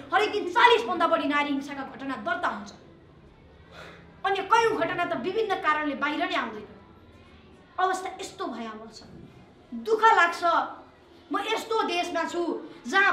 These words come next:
वैवाहिक जीवनको सुन्दर सपना सजाउँदै बेहुली बनेर भित्रिएका सयौँ रियानाहरू दाइजो कान्युमा जिउँदै जलाइन्छ। श्रीमानको निधनले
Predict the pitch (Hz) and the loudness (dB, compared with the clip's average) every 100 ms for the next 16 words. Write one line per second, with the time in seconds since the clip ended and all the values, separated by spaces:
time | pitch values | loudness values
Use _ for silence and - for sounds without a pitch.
0 | - 381 392 294 - 349 349 330 - 466 | 2 0 0 0 -2 -6 -6 -8 -4 2
1 | 466 415 - 339 330 311 - 330 330 339 | 6 6 4 -4 -2 -4 -4 0 0 2
2 | 330 - - - 381 392 370 339 330 302 | -2 -4 -12 -6 -2 0 0 0 -2 -4
3 | 285 302 339 311 311 - - - 440 440 | -6 -6 -4 -2 0 -2 -6 0 2 4
4 | 359 339 330 294 262 214 - - 247 370 | 2 2 2 2 -2 -6 -12 -4 4 4
5 | 370 359 311 294 285 220 359 381 359 254 | 4 0 -2 -4 -4 -4 0 2 0 -2
6 | 233 214 214 - - - - - - - | -8 -10 -14 -18 -20 -20 -20 -20 -20 -20
7 | - - - - - 381 415 427 440 392 | -20 -20 -20 -20 -6 0 6 6 6 0
8 | 359 339 359 349 | -4 -2 -2 -2